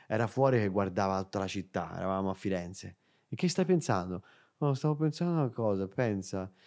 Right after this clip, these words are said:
se tutte le persone venissero pagate per i sorrisi." Eh, beh, beh, è un'immagine bellissima.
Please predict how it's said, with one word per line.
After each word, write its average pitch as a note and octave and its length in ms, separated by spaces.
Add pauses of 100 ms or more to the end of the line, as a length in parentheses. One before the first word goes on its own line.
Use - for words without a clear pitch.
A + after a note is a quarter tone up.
(160)
se - 220
tutte F3 280
le C3 120
persone C#3 580
venissero A2 560
pagate G#2+ 640
per G2 160
i F#2+ 40
sorrisi." F#2+ 720 (1700)
Eh, - 140
beh, A2+ 440
beh, G#2 140
è G#2+ 40
un'immagine G2 440
bellissima. F2+ 680